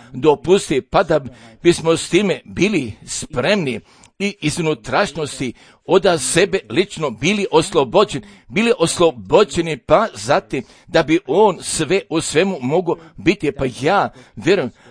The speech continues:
pa gdje je nama u tome pomogao, pa da mi ovdje od sebe lično jesmo postali oslobođeni, od, da svojih mogućnosti, svog znanja, svojih želja, obavezno i od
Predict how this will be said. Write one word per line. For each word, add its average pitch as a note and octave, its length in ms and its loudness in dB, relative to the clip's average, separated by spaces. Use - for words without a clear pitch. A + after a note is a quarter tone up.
pa F3+ 220 0
gdje D#3+ 160 2
je F#3 140 4
nama F3 380 2
u D#3 100 -2
tome F3 420 2
pomogao, C#3+ 540 0
pa D#3 120 6
da D#3+ 160 2
mi D3+ 420 -2
ovdje D#3+ 640 0
od D#3+ 300 2
sebe F#3 440 0
lično D#3+ 480 -2
jesmo D3 460 -2
postali C#3+ 720 0
oslobođeni, D#3+ 720 0
od, G3 100 2
da C#3 360 -2
svojih D#3+ 680 0
mogućnosti, E3+ 880 -2
svog G3 360 -4
znanja, D#3 520 -2
svojih F#3+ 300 2
želja, D3+ 420 0
obavezno E3 680 2
i - 20 0
od G3 140 2